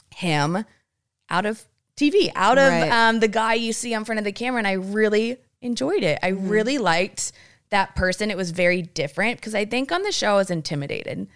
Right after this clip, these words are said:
Speaker 2: Mm-hmm.
Speaker 1: I'm like, "Oh, like, I don't know." And he always kind of pushed my buttons, and I just didn't know how to react to that. I'm like,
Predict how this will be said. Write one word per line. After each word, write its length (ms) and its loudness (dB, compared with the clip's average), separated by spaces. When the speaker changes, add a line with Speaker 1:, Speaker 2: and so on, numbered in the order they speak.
Speaker 2:
Mm-hmm. 300 -6
Speaker 1:
I'm 80 -6
like, 220 -2
"Oh, 280 6
like, 440 2
I 100 4
don't 180 4
know." 400 8
And 280 -6
he 200 -2
always 240 2
kind 160 -2
of 200 -6
pushed 280 -2
my 140 2
buttons, 440 0
and 120 0
I 120 2
just 180 -6
didn't 140 -6
know 80 -6
how 120 -4
to 80 -6
react 300 -4
to 80 -10
that. 180 -8
I'm 80 -8
like, 220 -6